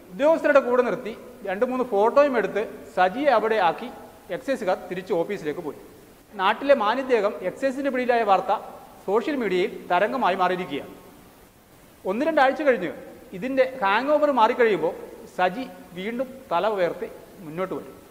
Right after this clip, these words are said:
കരുവഞ്ചാലിലും മീൻപറ്റിയിലും മുത്തൂരിലും നടുവിലും മണ്ഡലത്തുമെല്ലാം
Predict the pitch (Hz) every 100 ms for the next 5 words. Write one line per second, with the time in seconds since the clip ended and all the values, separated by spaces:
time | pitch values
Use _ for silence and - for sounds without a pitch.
0 | - - - 196 269 311 294 294 285 254
1 | 226 240 254 247 247 208 185 - 247 240
2 | 220 - - 185 180 214 240 208 180 190
3 | 233 220 226 170 170